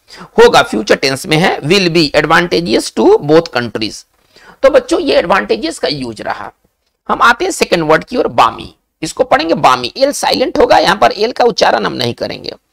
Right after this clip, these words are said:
इसको पढ़ेंगे बामी। बामी adjective है। बामी का मतलब क्या होता है? सुहावना, खासतौर पर हवा या मौसम। हवा या मौसम के मामलों में यह बामी का इस्तेमाल होता है।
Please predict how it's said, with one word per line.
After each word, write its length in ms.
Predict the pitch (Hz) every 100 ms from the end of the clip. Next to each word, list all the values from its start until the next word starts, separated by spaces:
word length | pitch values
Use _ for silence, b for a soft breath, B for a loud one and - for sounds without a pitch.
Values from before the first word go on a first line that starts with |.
| B B 170 -
इसको 200 | - -
पढ़ेंगे 280 | - 302 320
बामी। 440 | 147 117 104 - _ _ _ B 185 B
बामी 320 | 202 220 320 -
adjective 500 | 151 127 - 113 101
है। 140 | 104 -
बामी 320 | 233 262 370
का 180 | - 254
मतलब 340 | 170 - 285 -
क्या 120 | 127
होता 240 | 127 123
है? 60 | 208
सुहावना, 800 | - 151 139 151 147 120 - - _ _ _
खासतौर 500 | - - 233 - 254
पर 200 | - 285 508 - B B B -
हवा 300 | - 214 -
या 120 | 170 135
मौसम। 400 | 117 - - - _ -
हवा 220 | - 208 269
या 160 | 285
मौसम 380 | 185 175 - 247
के 100 | 247
मामलों 400 | 202 - 185 247
में 160 | 285 349
यह 160 | 254
बामी 320 | - 170 165
का 100 | 208
इस्तेमाल 400 | 202 - 127 131
होता 300 | 120 117 -
है। 160 | -